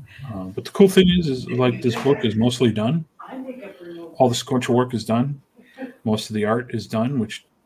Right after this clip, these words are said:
that's the thing that takes the longest. We're really in the editing phase on most of it, like, and then we need to get it lettered, all the stories lettered.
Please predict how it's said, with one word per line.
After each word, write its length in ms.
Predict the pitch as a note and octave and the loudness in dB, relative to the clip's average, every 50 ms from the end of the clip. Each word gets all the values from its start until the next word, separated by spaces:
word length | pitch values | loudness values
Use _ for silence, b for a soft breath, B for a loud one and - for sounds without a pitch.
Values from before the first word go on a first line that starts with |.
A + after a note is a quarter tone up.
| _ | _
that's 240 | - A2 G2 - - | -8 -8 -6 -6 -8
the 80 | - G#2+ | -8 -6
thing 160 | A#2+ A2+ G#2 | -4 -4 -4
that 100 | G2+ F#2+ | -4 -4
takes 220 | - A2 - - | -6 -6 -6 -6
the 60 | - F#2+ | -8 -6
longest. 480 | G2 A2 A2+ C3 D3+ - - - - _ _ B B B B B B B B B B B B - | -6 -4 -4 -4 -6 -8 -12 -18 -20 _ _ B B B B B B B B B B B B -4
We're 160 | A#2+ A#2 A2 A#2+ | -2 0 2 4
really 240 | C3 B2+ B2+ B2 | 4 4 4 4
in 120 | A#2+ A2 G#2+ | 2 2 0
the 120 | G2+ G2 | 0 -2
editing 360 | G2+ A2 A#2+ B2 B2+ B2 A#2+ | -4 -4 -2 -2 0 0 0
phase 420 | A#2 - B2 A#2+ B2 C3+ C#3 B2+ A2+ | 0 -2 -4 -4 -4 -4 -6 -6 -6
on 180 | G2+ G2+ G2 | -6 -6 -6
most 260 | G2+ G#2 G#2+ - - C3+ | -6 -8 -8 -10 -10 -10
of 60 | C#3 | -8
it, 200 | D#3 D#3 - A2+ | -8 -8 -8 -8
like, 200 | G2 F#2 F#2 F#2 - _ _ _ _ _ _ _ _ _ | -8 -8 -8 -10 -12 _ _ _ _ _ _ _ _ _
and 200 | G#2 A2+ A2 G#2 | -12 -10 -8 -6
then 100 | G#2+ G#2+ | -4 -2
we 100 | G#2 G#2+ | -2 0
need 180 | A2 A2 A2 G2 | 0 0 0 0
to 60 | F#2+ | -2
get 140 | G#2 G#2 G#2 | -4 -4 -4
it 80 | G2 | -4
lettered, 480 | F#2 G#2+ G#2 F#2+ F#2 F#2 F2+ F2 F#2 - _ _ | -4 -4 -4 -4 -4 -6 -8 -10 -14 -20 _ _
all 140 | A2+ A2 G#2 | -14 -14 -12
the 60 | F#2+ | -12
stories 400 | - - - A2+ G2+ G2 F#2 F#2+ | -14 -12 -8 -6 -6 -6 -8 -10
lettered. 360 | G2 F#2+ F2+ - - F#2 - | -14 -16 -16 -18 -20 -20 -20